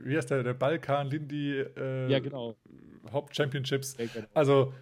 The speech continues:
Speaker 1: ja, es waren auch einige, wo wir noch
Speaker 2: Desert
Speaker 1: nicht waren.
Speaker 2: Storm gibt's ja auch noch.
Speaker 1: Desert Storm, ja, auch legendär mittlerweile schon. Und, äh, ja,
Speaker 2: Ja.
Speaker 1: also, aber, ähm, uns würde, glaub ich, eher interessieren, was, was, ähm,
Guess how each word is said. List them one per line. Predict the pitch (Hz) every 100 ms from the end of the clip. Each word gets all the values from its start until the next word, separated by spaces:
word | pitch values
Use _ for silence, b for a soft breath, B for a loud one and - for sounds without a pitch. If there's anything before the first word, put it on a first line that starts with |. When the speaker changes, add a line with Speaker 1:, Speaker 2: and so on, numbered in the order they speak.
| B
Speaker 1:
ja, | 139 107 147
es | 135
waren | 170
auch | 170
einige, | 151 156 143 135
wo | 135
wir | 135
noch | 147
Speaker 2:
Desert | 165 156
Speaker 1:
nicht | 131
waren. |
Speaker 2:
Storm | 139 135 190 - - _
gibt's | - -
ja | 135
auch | 113
noch. |
Speaker 1:
Desert | 175 175 156 -
Storm, | 135 117 117
ja, | 143 127 -
auch | 147 147 -
legendär | 123 131 131 139 135
mittlerweile | 117 117 117 113
schon. | 104 113 110
Und, | 113 117 151
äh, |
ja, | 151 175 127
Speaker 2:
Ja. |
Speaker 1:
also, | 147 147 156 B B B B B _ -
aber, | 156 160 -
ähm, | 151 151 147 135 160 - -
uns | 180
würde, | 175 151
glaub | 156
ich, | 135
eher | 147
interessieren, | 147 131 147 139
was, | 147 - - -
was, | 113 113 147 135 - - -
ähm, | 131 127 127 127